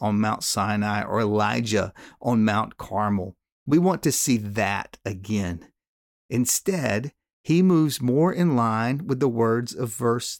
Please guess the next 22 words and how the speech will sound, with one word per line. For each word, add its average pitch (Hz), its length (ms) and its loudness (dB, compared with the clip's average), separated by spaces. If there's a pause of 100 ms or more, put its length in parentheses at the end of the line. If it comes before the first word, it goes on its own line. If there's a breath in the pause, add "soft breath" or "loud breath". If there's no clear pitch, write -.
three. 127 480 -6 (680)
"You 123 140 4
did 120 240 2
awesome 131 420 -2
things 147 580 -2 (300 soft breath)
that 110 220 -4
we 110 140 -2
did 123 460 -2
not 107 480 -4 (380)
expect." - 880 -8 (640)
We 156 160 4
want 170 480 2
undeniable 143 920 2
glory. 117 640 -2 (640)
He 156 180 2
goes 110 460 0
with 113 140 -4
the 110 100 -4
scandal 117 840 -2
of 110 120 -6
an 113 160 -2
unmarried 113 800 -2